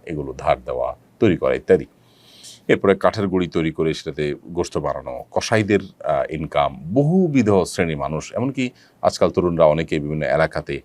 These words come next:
ছোট ছোট গরুর, আহ, বিক্রি করার অনলাইন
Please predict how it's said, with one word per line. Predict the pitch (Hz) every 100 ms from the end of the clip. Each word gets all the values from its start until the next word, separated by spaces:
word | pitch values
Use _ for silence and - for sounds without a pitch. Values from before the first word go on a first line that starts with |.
| _ _ _ -
ছোট | 101
ছোট | - 80
গরুর, | 78 78 76 71 -
আহ, | - 71 65
বিক্রি | 80 85 76
করার | 65 67
অনলাইন | - 82 78